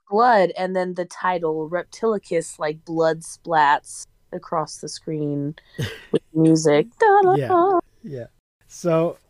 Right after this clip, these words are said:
Speaker 2: uh, our man Sven is apparently in charge of the operation, and he suspends drilling until he can find out what this is, and asks Henry, "Henry, you're an American. You've drilled all over the place."
Speaker 1: <laughs> Yeah.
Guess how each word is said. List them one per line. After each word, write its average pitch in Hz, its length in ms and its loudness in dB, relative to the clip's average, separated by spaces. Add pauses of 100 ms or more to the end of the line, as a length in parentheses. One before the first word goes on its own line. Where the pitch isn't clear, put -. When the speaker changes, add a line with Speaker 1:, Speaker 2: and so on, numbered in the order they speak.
(320)
Speaker 2:
uh, 139 220 -10
our 147 160 -4
man 160 320 -4
Sven 135 760 -6 (400)
is 113 600 -8 (140)
apparently 120 520 -12
in 107 100 -10
charge 127 380 -8
of 104 100 -12
the 98 340 -12
operation, 92 880 -14
and 90 220 -16
he 104 100 -14
suspends 92 1040 -16 (160)
drilling 92 460 -14
until 85 240 -16
he 92 80 -14
can 76 180 -18
find 85 340 -16
out 82 220 -18 (600)
what 80 200 -16
this 78 240 -16
is, 98 520 -8 (640)
and 131 220 -10
asks 135 460 -12
Henry, 139 460 -4
"Henry, 214 320 -2
you're 226 160 4
an 226 60 -2
American. 165 460 0
You've 180 200 -4
drilled 156 320 0
all 160 180 -2
over 180 220 0
the 135 80 -4
place." - 680 -6
Speaker 1:
<laughs> - 140 -20
Yeah. 214 120 0